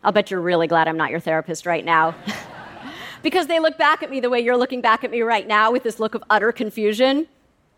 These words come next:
But then I explain that there's a story that gets written about all of us eventually. It's called an obituary. And I say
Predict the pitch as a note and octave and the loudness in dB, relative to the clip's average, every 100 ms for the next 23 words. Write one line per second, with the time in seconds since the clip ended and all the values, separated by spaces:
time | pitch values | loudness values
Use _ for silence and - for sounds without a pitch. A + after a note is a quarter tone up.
0 | _ D4 F4+ G#4 G4+ F#4+ - D4+ D4+ C#4+ | _ -2 2 2 2 -2 0 2 2 0
1 | D#4 D4 D#4 - - F#4+ A#4 G4+ C4 G3 | -4 -4 -6 -8 -4 2 4 4 2 0
2 | G3 - _ _ _ _ _ D4 D4 C#4+ | -4 -10 _ _ _ _ _ -2 -2 -2
3 | C#4+ - C4+ B3+ A#3+ A#3 A#3 B3 G3 F#3+ | -2 -4 2 2 4 4 4 4 0 -6
4 | F#3+ E3 E3+ F#3 E3 A#2 D#3 _ _ _ | -4 -4 -4 -6 -6 -6 -12 _ _ _
5 | _ _ _ _ _ - - - D4 D4 | _ _ _ _ _ -14 -8 2 2 2
6 | C4 F#3 G3+ - G3+ D#3 A2 - _ _ | 0 0 -2 -4 -6 -6 -8 -14 _ _
7 | _ _ _ _ _ _ - - - - | _ _ _ _ _ _ -20 -20 -20 -8
8 | B3+ C#4 D4 - E4+ F4+ E4+ C4 | -2 0 0 2 4 6 4 0